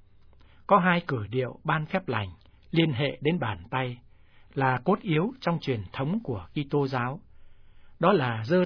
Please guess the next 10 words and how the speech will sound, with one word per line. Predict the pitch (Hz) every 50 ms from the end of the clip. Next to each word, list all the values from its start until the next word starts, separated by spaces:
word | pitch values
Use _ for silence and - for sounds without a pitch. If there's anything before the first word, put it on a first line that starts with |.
| 180
tay | - 170 170 170 165 160
vạch | 139 127 120 107 - -
hình | - 120 110 92 87
thánh | - - 139 151 165
giá | 151 135 135 139 170 180
trên | - 160 147 139 131
trán | - 135 127 143 185 196
một | 147 - -
người | 127 117 123 110 107 92 - - - - - - - - -
hoặc | - - 127 -